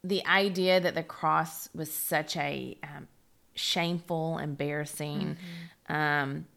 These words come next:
Speaker 1: like, it, it was a symbol of humiliation, and yet in victory, we wear them across our necks.
Speaker 2: Yeah,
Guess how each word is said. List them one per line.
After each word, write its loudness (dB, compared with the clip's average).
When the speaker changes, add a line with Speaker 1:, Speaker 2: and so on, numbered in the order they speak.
Speaker 1:
like, -2
it, 0
it 2
was 0
a -2
symbol 6
of 4
humiliation, 0
and 2
yet 4
in 0
victory, 0
we 0
wear 2
them -2
across -4
our -4
necks. -6
Speaker 2:
Yeah, 2